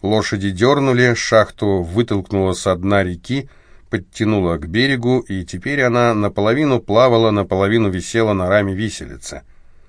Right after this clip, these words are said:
Похоронная команда и лошади выглядели усталыми. Все делалось в полной тишине. Ни лошади, ни рабочие, ни шахта, ни река —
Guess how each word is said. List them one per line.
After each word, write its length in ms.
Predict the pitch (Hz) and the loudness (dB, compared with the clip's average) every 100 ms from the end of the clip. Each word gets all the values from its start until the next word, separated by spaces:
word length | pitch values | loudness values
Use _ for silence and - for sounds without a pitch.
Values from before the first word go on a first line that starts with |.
| - - - - _ | -20 -20 -20 -20 _
Похоронная 560 | - - 110 120 113 107 | -14 0 4 4 4 2
команда 460 | 113 117 120 107 | 4 4 4 2
и 80 | 107 | 2
лошади 440 | 104 131 - 113 104 | 2 2 2 -2 2
выглядели 460 | 117 107 104 104 | 0 2 -2 0
усталыми. 680 | 110 104 - 131 95 69 - - - - - - | 0 -2 2 2 2 -4 -18 -20 -20 -20 -20 -20
Все 180 | - 107 | -6 -4
делалось 460 | 98 110 104 101 | 0 0 2 0
в 100 | - | -4
полной 360 | - 107 98 104 | -2 0 2 0
тишине. 560 | 101 113 143 151 85 - - - - - - - | -2 -6 -2 -2 -4 -10 -20 -20 -20 -20 -20 -6
Ни 180 | 107 107 | -2 0
лошади, 440 | 110 107 - 104 | 2 0 -2 -2
ни 120 | 107 | -2
рабочие, 720 | 104 101 95 104 - 107 107 107 | 0 0 0 -2 -2 -4 -2 -2
ни 240 | 104 101 | -2 -2
шахта, 680 | 95 107 107 - - 107 104 | -2 2 2 2 0 2 0
ни 180 | 104 104 | 0 0
река — 500 | 98 95 - 98 107 | 0 -4 0 2 2